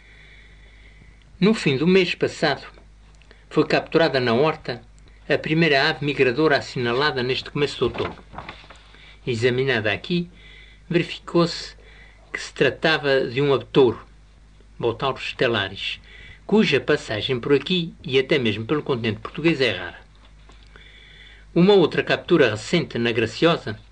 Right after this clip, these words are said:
foi a de uma alma de mestre, Bulveria bulveri. Esta, porém, não é uma ave migradora. É antes uma ave pelágica,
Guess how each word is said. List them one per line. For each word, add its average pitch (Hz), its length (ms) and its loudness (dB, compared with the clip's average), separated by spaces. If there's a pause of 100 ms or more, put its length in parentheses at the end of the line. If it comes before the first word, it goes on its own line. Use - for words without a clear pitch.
(400)
foi 156 280 4
a 143 40 4
de 135 120 -2
uma 135 200 0
alma 147 280 0
de 123 80 -8
mestre, - 460 -6 (600)
Bulveria 135 720 -2
bulveri. 113 600 -6 (840)
Esta, 175 320 0
porém, 165 400 0 (440)
não 160 280 4
é 208 60 6
uma 180 300 4
ave 160 120 0
migradora. 127 720 0 (400)
É 135 180 2
antes 170 260 -2
uma 147 300 2
ave 165 100 -4 (140)
pelágica, 117 800 0